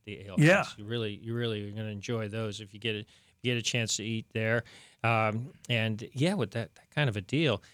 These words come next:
Speaker 1: And a great setup for the T V. So y-, if you wanna see a big college basketball game, and we're getting to that time of year where the games are gonna start getting bigger in the conference tournaments and then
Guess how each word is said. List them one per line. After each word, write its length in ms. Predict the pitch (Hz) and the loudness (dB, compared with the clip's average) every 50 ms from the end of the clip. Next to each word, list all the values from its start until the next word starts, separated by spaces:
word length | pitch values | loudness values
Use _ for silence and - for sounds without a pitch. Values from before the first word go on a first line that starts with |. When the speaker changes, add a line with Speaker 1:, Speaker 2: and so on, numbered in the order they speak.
| _ _ - | _ _ 0
Speaker 1:
And 160 | 123 123 120 | 2 2 4
a 60 | 120 | 2
great 340 | 113 113 - 160 185 175 - | 0 0 2 2 2 4 4
setup 380 | - - - 151 139 127 - - | 4 4 6 4 4 2 0 -4
for 80 | - | -8
the 80 | 107 104 | -10 -8
T 260 | - - - 120 110 | -6 -2 -2 0 0
V. 240 | 104 120 139 127 107 | 0 0 0 0 0
So 160 | - - - | 0 -2 -2
y-, 400 | 113 107 - - - 143 123 127 - | -4 -4 -6 -8 -8 -8 -8 -6 -4
if 160 | - 127 - - | -2 -2 0 0
you 100 | 123 120 | 2 2
wanna 240 | 135 165 180 160 | 4 4 4 6
see 340 | - - - - 170 170 147 | 6 6 6 6 6 6 6
a 60 | 120 | 4
big 240 | 104 110 123 110 104 | 4 2 0 0 0
college 380 | - - 123 110 110 104 - - | 0 2 2 2 2 2 0 0
basketball 480 | 120 113 110 - - 117 110 113 107 | 2 2 2 2 0 0 0 0 0
game, 180 | 107 107 104 110 | 0 0 -2 -2
and 100 | 110 104 | -2 -2
we're 120 | 117 135 | 0 0
getting 320 | 131 123 156 165 - 156 147 | 0 2 2 2 2 2 2
to 120 | 135 139 123 | 2 2 2
that 260 | 143 135 135 - - | 2 0 0 -2 -4
time 260 | - - 135 131 127 | -2 0 2 2 2
of 80 | 120 117 | 2 0
year 240 | 117 127 131 123 | 2 2 2 2
where 160 | 113 110 110 104 | 2 0 -2 -4
the 80 | 107 | -6
games 380 | 101 - 127 123 123 123 113 117 | -4 0 2 2 2 2 0 -2
are 40 | 110 | -2
gonna 140 | 113 110 | -2 -2
start 300 | 110 - - 123 117 110 | -2 0 0 0 -2 -2
getting 240 | - 123 98 - 123 | -2 -2 -2 -2 -2
bigger 340 | 104 120 123 127 123 127 123 | -2 0 0 2 2 2 2
in 80 | 117 113 | 2 0
the 80 | 107 | -2
conference 540 | - - - - 123 117 - - 117 - - | -4 -6 -2 -2 -2 -2 -2 -4 -4 -4 -2
tournaments 600 | - - - 160 156 156 147 143 143 - - - | -2 0 2 2 4 4 4 4 2 2 0 -2
and 120 | 120 110 | -2 -2
then 240 | 117 117 117 110 104 | -2 -2 -2 -4 -6